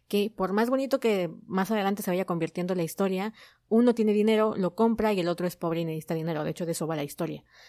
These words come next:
¿no? O Papa to Kiss in the Dark, que también es un, un tema de poder, no en el sentido monetario,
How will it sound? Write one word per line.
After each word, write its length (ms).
¿no? 300
O 220
Papa 240
to 140
Kiss 240
in 120
the 80
Dark, 480
que 120
también 280
es 240
un, 340
un 140
tema 200
de 100
poder, 340
no 140
en 80
el 100
sentido 440
monetario, 600